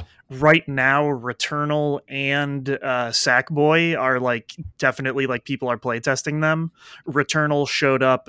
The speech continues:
in the Steam database recently, and, uh, there are, like, tons of screenshots of it on P C floating around, and same thing with Sackboy. So Sony is putting out these games on P C,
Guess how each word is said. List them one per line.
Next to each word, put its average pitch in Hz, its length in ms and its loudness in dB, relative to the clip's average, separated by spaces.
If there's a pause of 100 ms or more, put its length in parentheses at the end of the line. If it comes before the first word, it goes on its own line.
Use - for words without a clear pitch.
in 123 680 -4 (920)
the 135 160 0
Steam 135 400 -2
database 139 720 0
recently, 165 760 -2
and, 131 480 0
uh, 127 340 2
there 127 180 4
are, 127 140 4
like, 120 240 -2
tons 135 240 -4
of 117 60 -10
screenshots 127 760 -2
of 120 120 -4
it 123 100 -2
on 123 160 0
P 131 160 -12
C 127 220 -8
floating 123 360 -6
around, 120 540 -2
and 117 480 -6
same 117 220 -6
thing 117 160 -10
with 117 100 -8
Sackboy. 139 680 -2 (480)
So 113 680 -4 (360)
Sony 156 480 0
is 135 320 2
putting 139 340 -2
out 131 240 0 (100)
these 123 260 -8
games 120 440 -8
on 117 240 -8
P 123 180 -14
C, 127 500 -8